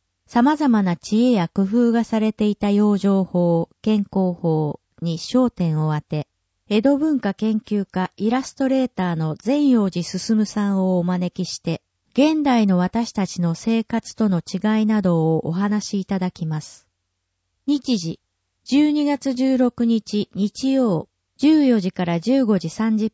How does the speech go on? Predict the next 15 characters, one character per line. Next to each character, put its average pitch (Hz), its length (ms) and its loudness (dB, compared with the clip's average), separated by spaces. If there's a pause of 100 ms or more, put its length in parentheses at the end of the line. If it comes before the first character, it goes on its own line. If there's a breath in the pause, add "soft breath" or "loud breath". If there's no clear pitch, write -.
分。 151 280 -4 (760)
場 220 160 0
所、 - 260 -4 (300)
深 285 200 0
川 285 240 2
図 277 160 -2
書 285 160 0
館 180 280 0
三 233 320 0
階 233 240 2
ホ 214 300 2
ー 165 40 0
ル。 156 180 -4 (1080)
定 277 340 4
員、 247 380 2